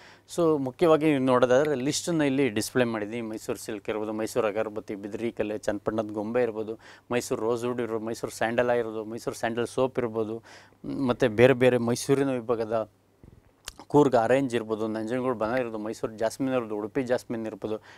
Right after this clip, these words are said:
ಹಡಗಲಿ ಜಾಸ್ಮಿನ್ ಇರ್ಬೋದು, ಹೀಗೆ ನಂಜನಗೂಡು, ಈ ಬೇರೆ ಬೇರೆ ದೇವನಹಳ್ಳಿ, ಧಾರವಾಡ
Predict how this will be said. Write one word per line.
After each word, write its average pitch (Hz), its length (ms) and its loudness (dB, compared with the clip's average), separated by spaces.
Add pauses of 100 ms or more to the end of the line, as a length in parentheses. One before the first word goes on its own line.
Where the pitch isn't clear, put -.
(160)
ಹಡಗಲಿ 139 340 0
ಜಾಸ್ಮಿನ್ 117 480 -6
ಇರ್ಬೋದು, 104 340 -8 (460)
ಹೀಗೆ 139 180 -2
ನಂಜನಗೂಡು, 117 920 2 (520)
ಈ 127 80 0
ಬೇರೆ 131 260 6
ಬೇರೆ 131 280 2
ದೇವನಹಳ್ಳಿ, 113 720 -2 (960)
ಧಾರವಾಡ 113 360 8